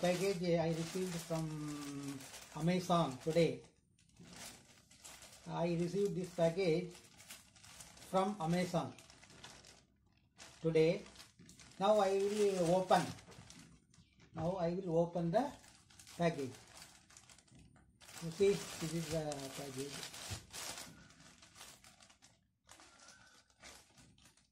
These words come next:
See. This is the package. This contains, uh,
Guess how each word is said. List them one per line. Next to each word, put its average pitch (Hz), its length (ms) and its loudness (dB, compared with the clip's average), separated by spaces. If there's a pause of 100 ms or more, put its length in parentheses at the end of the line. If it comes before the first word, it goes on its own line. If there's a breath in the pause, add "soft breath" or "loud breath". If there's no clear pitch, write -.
(240)
See. 139 140 -10 (2750)
This 147 220 -12
is - 100 -18
the 147 340 -4
package. 123 320 -18 (320)
This 170 160 -4
contains, 208 480 4
uh, 233 260 4